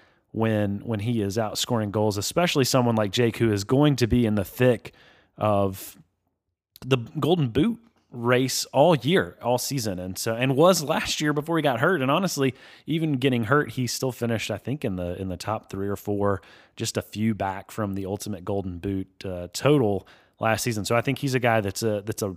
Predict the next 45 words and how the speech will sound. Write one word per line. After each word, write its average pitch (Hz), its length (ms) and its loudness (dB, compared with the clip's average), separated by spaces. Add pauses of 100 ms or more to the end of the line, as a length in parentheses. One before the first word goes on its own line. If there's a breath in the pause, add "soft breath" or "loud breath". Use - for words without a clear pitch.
(120)
a 120 80 -6
favorite 190 460 0
this 165 240 0
year 156 160 2
to 156 140 2
win 151 160 2
it, 143 100 4
although 123 260 4
we're, 123 280 4
we're 135 140 2
about 135 180 4
to 127 60 2
play 139 260 4
a 127 40 2
guy 117 220 4
who's 113 340 0 (360 loud breath)
gonna 117 140 -4
give 127 120 2
him 123 60 2
a 110 60 2
run 117 200 2
for 107 160 0
his 95 160 -2
money. 123 400 2 (680 soft breath)
Um, 95 520 -6 (260)
but 127 220 -2
you 185 80 6
wanna 180 240 4 (160)
see 160 320 -2
Keegan 139 280 0
get, - 440 -2
get 143 160 -2
credit 131 280 4
for 139 100 0
that 123 120 0
goal, 113 220 2
rightfully 113 400 0
so. 101 180 -2
So 120 140 -2
he - 20 -4
gets 170 200 2
that 170 180 4
in 143 80 -2
the 135 80 0
twenty-first 139 1000 0